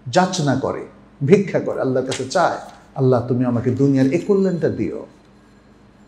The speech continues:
আল্লাহ, তুমি আখিরাতের এই, এই খায়র ও বরকতটা আমাকে দিও।"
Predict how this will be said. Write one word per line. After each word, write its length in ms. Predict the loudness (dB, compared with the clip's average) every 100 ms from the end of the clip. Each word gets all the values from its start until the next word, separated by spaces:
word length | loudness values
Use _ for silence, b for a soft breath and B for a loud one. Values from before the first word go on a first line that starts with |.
| -20 -20 -20 -20 -20 -20 -20 -20 -20 b b b
আল্লাহ, 240 | 4 6 6
তুমি 220 | 6 6
আখিরাতের 920 | 4 4 6 6 6 6 6 2 -4
এই, 160 | 2 6
এই 200 | 8 8
খায়র 300 | 8 4 4
ও 80 | 6
বরকতটা 500 | 4 4 0 2 0
আমাকে 500 | 2 2 2 2 -4 -18 -20 -18 -8 0
দিও।" 320 | 4 4 2